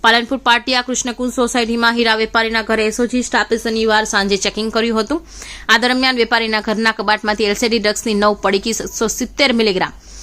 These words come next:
અને હાઇબ્રિડ ગાંજો મળી બેતાલીસ પોઇન્ટ પાસઠ લાખના નશીલા પદાર્થો મળી આવ્યા હતા. આ નશીલા પદાર્થો આરોપી વેપારી ડાર્ક વેબ પરથી માંગવતો હતો.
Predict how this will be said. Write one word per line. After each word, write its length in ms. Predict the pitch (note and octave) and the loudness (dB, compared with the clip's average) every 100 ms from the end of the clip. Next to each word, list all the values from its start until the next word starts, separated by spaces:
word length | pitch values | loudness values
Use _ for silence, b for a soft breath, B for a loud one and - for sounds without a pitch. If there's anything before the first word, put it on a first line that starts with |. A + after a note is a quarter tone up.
| B B | B B
અને 120 | F3+ | -2
હાઇબ્રિડ 460 | A3+ A#3 C4 C#4+ A#3+ | 2 2 2 0 0
ગાંજો 340 | B3 B3 C4 | 0 0 0
મળી 200 | A#3+ B3 | 2 0
બેતાલીસ 520 | A3 A3 A3 B3 B3+ - | 2 0 2 0 0 -2
પોઇન્ટ 180 | B3+ B3 | -2 2
પાસઠ 340 | B3 B3 D4 | 0 0 0
લાખના 320 | C#4 B3+ C#4 | 0 0 0
નશીલા 300 | B3+ B3+ C#4 | -2 0 0
પદાર્થો 460 | - C4 A#3 - A#3+ | 0 2 2 0 -2
મળી 240 | G#3 E3 | -2 0
આવ્યા 300 | C#3 C#3 - | -2 -4 -8
હતા. 240 | - - - B B B - - - - - - - - B B B | -6 -6 -8 B B B -20 -20 -20 -20 -20 -20 -20 -20 B B B
આ 60 | B3 | 0
નશીલા 320 | C4+ E4+ F4 | 2 4 4
પદાર્થો 400 | D#4+ D#4+ D#4+ F4 | 4 2 2 2
આરોપી 360 | D4+ D4+ D#4+ C#4+ | 0 0 -4 -4
વેપારી 420 | C4+ C#4 C#4+ C#4 | -2 0 0 0
ડાર્ક 360 | A3+ A#3+ D4+ | 2 0 0
વેબ 180 | B3 C4 C4 | -4 -4 -2
પરથી 240 | C4 C4 | -4 -2
માંગવતો 640 | B3+ A3+ A#3 A3+ A#3+ B3+ B3+ | -2 -2 -2 -2 -2 0 -2
હતો. 300 | A#3+ C4+ | 0 -2